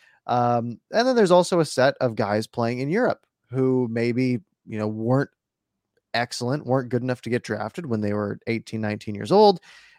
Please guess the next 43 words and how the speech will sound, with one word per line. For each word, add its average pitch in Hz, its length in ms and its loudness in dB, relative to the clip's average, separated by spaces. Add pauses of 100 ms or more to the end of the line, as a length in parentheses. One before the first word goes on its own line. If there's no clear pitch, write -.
(120)
and 135 180 0
have 135 240 2
some 127 240 2
sort 123 220 0
of 107 80 -4
a 107 60 -2
breakout 104 540 -2
year. 104 300 -4 (400)
Um, 110 420 4
we've 117 160 -4
seen 131 160 -4
it 120 100 0
a 117 40 0
couple 135 320 0
of 127 60 0
times. 135 640 0
Uh, 101 380 -4
Vadim 123 440 2
Shepachyov 131 640 0
was, 113 340 -4
was 117 180 -8
sort 113 160 -4
of 101 100 -10
my 107 640 -4 (140)
example 117 500 -4
that 107 100 0
I 107 80 2
used 104 240 -2
in 107 80 -6
my 117 180 2
video, 131 280 2
and 117 100 -2
we'll - 60 -10
sort 104 180 -8
of 98 60 -14
touch 110 220 -6
on 101 140 -6
that. 120 240 0 (460)
Uh, 113 160 2
basically 147 320 2
players 143 400 6
who, 131 320 4 (500)
uh, 107 260 0